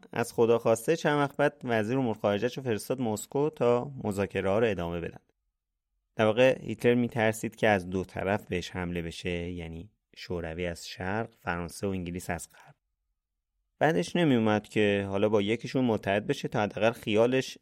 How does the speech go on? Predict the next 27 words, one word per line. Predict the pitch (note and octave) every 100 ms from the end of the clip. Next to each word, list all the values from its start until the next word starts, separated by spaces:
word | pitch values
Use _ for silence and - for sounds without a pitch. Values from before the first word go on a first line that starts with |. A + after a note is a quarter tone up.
| _ -
از | F#2+ F#2+
یه | A2+
طرف | B2+ B2+ C3 C3 -
راحت | F#2+ G2 G#2 -
بشه. | - A#2+ - _ _ _ _ _ _ _ _ _
پس | - B2+ - _
تا | - E3
دید | F3 C3+ -
شوروی | - A2 G#2+ G#2 G#2 G2 F#2+ -
تمایل | - G#2 G#2 G#2 G#2+
نشون | G#2+ - G#2+
داده، | G#2 C#3 E3 -
اونم | B2+ B2+ C3+ - _ _ _ _ A2+
فرصت | G2+ A2 A2+
رو | G2+
از |
دست | F2+ F2+ -
نداد. | - - _ _ _ _ _ _ _ _ _ _ -
خلاصه | C#3 D3 F3
جلسه | D#3+ B2+ B2+ D#3
تو | D3
سطح | - C3+ C3 - C#3 C#3 B2+
وزیرای | A2 G#2+ A2+
امور | C3+ A#2 B2+
خارجه | - G#2 G2 C3+
یعنی | A2+ A2 A2
ریبنتروپ، | G#2 F#2 F#2+ F#2 - G#2+ A#2+ D3+ D#3